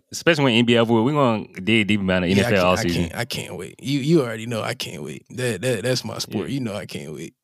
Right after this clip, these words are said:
Speaker 1: But essentially, the N F L players said, "All right, we're gonna be like the N B A players and request our money. If they don't give it to us, we're gonna demand out."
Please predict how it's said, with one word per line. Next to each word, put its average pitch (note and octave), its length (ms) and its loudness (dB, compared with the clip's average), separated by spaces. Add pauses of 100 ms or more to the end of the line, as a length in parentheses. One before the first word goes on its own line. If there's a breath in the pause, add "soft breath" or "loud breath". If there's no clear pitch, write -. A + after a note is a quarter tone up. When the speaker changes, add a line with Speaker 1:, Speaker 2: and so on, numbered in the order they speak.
Speaker 1:
But G#2 140 4
essentially, C3+ 380 4
the A2+ 100 6
N C#3 60 4
F C3+ 160 2
L C#3+ 180 6
players A#2 440 2
said, G2+ 240 4
"All F#2+ 60 6
right, G2 80 6
we're A#2 60 6
gonna B2 140 6
be A#2 80 4
like G#2 160 4
the F2 100 0
N G#2+ 80 4
B G#2 100 4
A G#2 100 4
players G2+ 420 2
and F2+ 160 2
request A2 380 2
our G#2 100 6
money. G#2 400 2
If F#2+ 100 2
they A2+ 80 4
don't G#2+ 140 4
give A2+ 100 4
it G#2 80 0
to A2 100 6
us, G2+ 80 4
we're G#2 100 2
gonna G2 280 2
demand F#2 480 2
out." E2+ 160 0